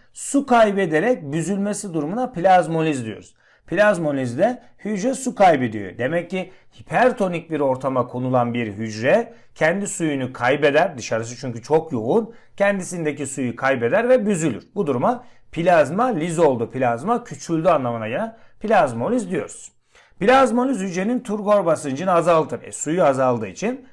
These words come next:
turgor basıncı da azalacak. Ozmotik basıncını artırır. E, su kaybettiğiniz için haliyle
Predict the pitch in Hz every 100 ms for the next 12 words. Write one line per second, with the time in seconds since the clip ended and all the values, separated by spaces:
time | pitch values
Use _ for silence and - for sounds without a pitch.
0 | - - 220 185 143 123 - 110 139 240
1 | - 127 127 107 95 147 233 - _ _
2 | - 147 185 247 269 240 226 208 208 214
3 | 208 147 139 127 117 165 - 139 - 190
4 | 190 185 196 196 - 208 214 226 - 123
5 | 220 247 170 151 143 240